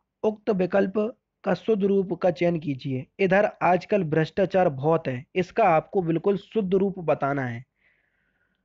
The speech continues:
तो शुद्ध रूप क्या हो जाएगा एट्टी फ़ाइव का? एट्टी फ़ाइव का सी ऑप्शन बिल्कुल ठीक होगा, आजकल भ्रष्टाचार बहुत है,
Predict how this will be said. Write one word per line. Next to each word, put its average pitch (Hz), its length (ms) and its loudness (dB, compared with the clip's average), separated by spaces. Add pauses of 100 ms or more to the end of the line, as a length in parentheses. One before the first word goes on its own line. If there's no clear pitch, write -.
(400)
तो - 60 -4
शुद्ध 185 300 -2
रूप 202 240 0
क्या 202 120 4
हो 180 100 4
जाएगा 185 220 4
एट्टी 185 320 0
फ़ाइव 180 240 2
का? 196 300 0 (840)
एट्टी 190 260 0
फ़ाइव 185 240 2
का 202 120 2
सी 214 360 -2
ऑप्शन 185 420 0
बिल्कुल 165 260 0
ठीक 175 220 -2
होगा, 185 320 0 (120)
आजकल 180 420 0
भ्रष्टाचार 175 720 2
बहुत 127 380 -2
है, - 160 -14